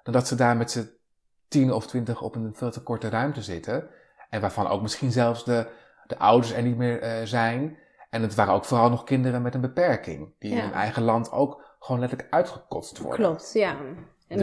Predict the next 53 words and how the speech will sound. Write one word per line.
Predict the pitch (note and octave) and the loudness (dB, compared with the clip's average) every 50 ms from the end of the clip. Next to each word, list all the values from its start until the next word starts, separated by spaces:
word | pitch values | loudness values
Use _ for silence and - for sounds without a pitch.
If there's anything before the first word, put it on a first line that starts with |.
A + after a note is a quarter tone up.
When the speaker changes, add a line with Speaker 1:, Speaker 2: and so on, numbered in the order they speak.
| G#3 G3+ | 6 6
Speaker 2:
maar | F#3 | 12
die | F3 D4 D4 | 12 12 12
willen | A#3 G#3 B3 D4 C#4+ | 12 12 10 10 10
heel | A#3+ G#3 F#3+ F3+ | 10 8 8 6
veel | F3+ - F3 | 6 2 2
mensen | E3 E3 D#3+ D#3+ D#3+ D#3+ - E3+ D#3 | 2 2 2 2 0 0 -2 -2 -2
niet, | D#3 D#3+ D#3+ - | -2 -4 -4 -2
hè? | - A3+ | 0 2
Speaker 1:
Nee, | - C#3 A2 F#2+ F2 | 4 4 4 4 2
maar | E2+ F#2+ F#2+ | 0 0 2
die | G#2 A#2 | 2 4
wilden | G#2+ A2+ G#2+ A2 F#2+ | 4 4 2 4 4
wij | F#2+ G2 A2+ | 6 6 6
dus | C3+ C#3+ C3 | 4 2 0
weer, | B2 C3+ C3 C3 A#2+ F#2+ - A2+ | 2 2 2 2 0 -2 -4 0
weer | A2+ B2 B2 A#2+ | 2 2 4 6
wel. | D3 D#3 A#2+ F2+ F2 G2 A#2 A#2 | 6 6 6 6 6 4 2 2
Want | A2+ A2+ G#2+ | 0 0 2
wij | A2 G2 | 2 2
wisten | A#2+ D3+ - - C3 | 2 0 0 -2 -6
gewoon | - - A2+ E2+ F2 G2+ | -4 0 2 2 2 2
dat | G#2+ A2+ | 2 0
als | G2+ G#2 A#2 | -2 -2 -4
die | - A2+ | -6 -6
kinderen | - A#2+ A2+ A2 G#2 G#2+ - | -4 -4 -4 -2 -4 -4 0
achttien | - C#3 D3 - - - B2+ A#2+ | 0 0 0 0 -6 -6 -4 -2
zijn, | G#2 G#2 F2+ F2+ F#2+ A#2 C3 C3 - - - - - - - _ | -2 -2 -2 -2 -4 -6 -6 -10 -14 -20 -20 -20 -20 -20 -20 _
dat | - A2+ A2 | -8 -6 -2
ze | - | 0
het | A2+ G#2+ - | -2 0 0
huis | G2+ G2 A2+ B2+ D#3+ D#3 D#3 | 0 4 6 6 6 4 2
uit | G2 F#2 F#2 F#2 | 0 -2 -2 -2
werden | F#2+ F2+ E2+ F2 | -4 -4 -4 -6
ge-, | - - - - F2+ F2+ F2 E2 D#2+ C2+ C#2 E2 F#2+ | -10 -12 -10 -6 -4 -4 -2 -2 -4 -6 -6 -8 -8
gezet. | - G#2+ F2+ F#2 E2+ G#2 C3 - - - - - - - _ - _ _ | -10 -8 -6 -2 -2 -2 -4 -4 -12 -18 -20 -20 -20 -20 _ -20 _ _
En | - B2 - | -6 -6 -4
eigenlijk | D#2 E2 G#2 G#2+ G#2+ G#2+ | -2 -2 -2 -2 -2 -4
een | B2 A#2 | -2 -2
beetje | A#2+ A#2+ A#2 A#2 | -2 -2 -2 -2
aan | A#2 B2 | -2 -2
hun | A#2 A#2 | -2 -2
lot | C3+ C3 | -2 -2
worden | B2+ G2+ F#2 F2+ - - | -4 -6 -8 -6 -6 -6
overgelaten. | - E2+ F2+ - - - - F2 E2+ D#2 - - - - - - _ _ _ _ _ _ _ _ - _ _ _ _ _ | -6 -6 -8 -10 -14 -14 -14 -12 -12 -12 -12 -14 -16 -20 -20 -20 _ _ _ _ _ _ _ _ -20 _ _ _ _ _
Dus | G#2+ G2+ | 2 4
wij | A2+ G#2+ | 6 6
hadden | G#2+ G#2+ A#2 G#2 | 8 8 6 6
nog | G#2+ G2+ | 4 0
steeds | - - A2 B2+ D#3 D3 B2+ | 2 6 8 8 8 8 8
wel | A#2+ B2+ B2+ C3 C#3 | 6 8 8 8 8
zoiets | C#3 C#3 F#2+ C3+ C3 - | 6 4 2 2 0 0
van: | - A2 G2+ G2 G2 - F#2 F#2+ E2+ E2 | -2 -2 -2 -2 -4 -8 -10 -12 -6 -4
wij | F2+ G2 G2 | -2 -2 -2